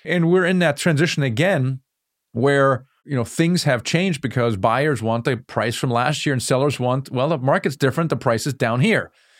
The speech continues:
And so there's this big gap. But here's what's, here's the beauty of what you're doing right now. The reason w-, that gap is gonna close primarily is because, because of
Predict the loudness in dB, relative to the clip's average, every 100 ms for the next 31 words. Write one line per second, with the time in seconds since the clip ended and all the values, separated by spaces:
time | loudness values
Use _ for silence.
0 | _ -4 0 2 2 2 0 -2 -2 0
1 | -2 -2 -4 0 2 2 2 0 -4 _
2 | _ _ 0 2 2 2 2 4 4 2
3 | 0 -2 -2 0 0 -2 -4 -6 -6 -12
4 | _ _ _ _ -2 0 4 4 4 2
5 | 2 0 2 0 2 0 0 0 -2 -2
6 | -6 -2 0 2 0 -4 -18 -8 -2 0
7 | 2 0 0 0 -2 0 2 2 2 -2
8 | -8 _ _ _ _ -20 -12 -6 -4 -2
9 | -2 -2